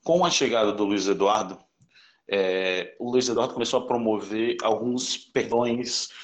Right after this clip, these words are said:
algumas, é, o Fortaleza se realinhar com algumas pessoas. O Fortaleza teve o perdão do Salvino, do Jorge Veras, e tinha o do Clodoaldo.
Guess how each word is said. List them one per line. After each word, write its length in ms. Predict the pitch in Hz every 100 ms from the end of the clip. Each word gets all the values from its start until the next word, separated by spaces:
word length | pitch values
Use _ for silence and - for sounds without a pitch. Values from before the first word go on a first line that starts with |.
| - -
algumas, 840 | 107 104 113 113 110 - - - -
é, 440 | 107 98 98 95
o 60 | 110
Fortaleza 520 | - 117 123 123 131 - - - -
se 200 | - 135
realinhar 580 | 135 127 117 107 127 131
com 60 |
algumas 240 | 104 95 90
pessoas. 440 | - - - -
O 60 | -
Fortaleza 440 | - - 104 104
teve 140 | - 107
o 80 | -
perdão 320 | 101 95 92
do 80 | 95
Salvino, 760 | 160 165 156 131 120 113 104
do 200 | 95 92
Jorge 340 | 87 92 98 135
Veras, 720 | 127 120 117 110 107 104 - - - - - _ -
e 360 | 131 135 139 -
tinha 180 | - 147
o 40 |
do 80 | 143
Clodoaldo. 520 | 151 151 131 104 -